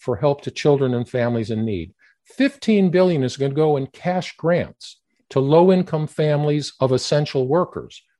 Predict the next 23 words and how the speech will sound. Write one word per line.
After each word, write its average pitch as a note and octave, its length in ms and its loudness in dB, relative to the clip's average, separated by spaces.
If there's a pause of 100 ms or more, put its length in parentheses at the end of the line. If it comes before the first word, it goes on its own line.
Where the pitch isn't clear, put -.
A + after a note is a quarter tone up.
(340)
direct A#2+ 460 2
money D3 260 2
to - 140 -10
them. C#2+ 220 -12 (320)
Twenty-four G3 600 4
billion E3 440 0
will C#3 120 2
go D3 180 0
directly C#3+ 460 -4
to - 140 -8
the A2 120 -4
states - 760 0 (220)
so - 180 2
that C#3 120 0
they D#3+ 120 2
can C#3+ 160 -2
improve D#3+ 520 0
child D#3 480 -2
care D3 240 -2
providers' B2 680 -6
salaries C3+ 680 -4
and G2 180 -8
benefits, - 720 -4